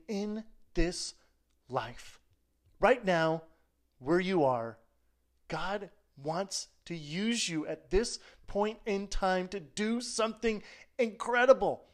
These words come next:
And it might not be something that impacts billions of people. It might impact one person, but that doesn't make your calling any less significant. He has a pa-, you,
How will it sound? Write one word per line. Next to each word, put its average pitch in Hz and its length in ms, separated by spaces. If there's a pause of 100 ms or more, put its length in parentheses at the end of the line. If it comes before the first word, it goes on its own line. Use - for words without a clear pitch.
(480)
And 233 160
it 247 80
might 262 280
not 269 280
be 254 160
something 214 540
that 214 220
impacts 208 540
billions 233 560
of 254 160
people. 254 380
It 160 60
might 214 260
impact 233 480
one 214 340
person, 196 460 (240)
but - 180
that 233 260
doesn't 247 320
make 196 320 (240)
your 196 520 (920)
calling 165 640 (240)
any 202 480 (140)
less 160 480 (280)
significant. - 840 (340)
He 220 100
has 226 140
a 175 60
pa-, 190 400
you, 214 220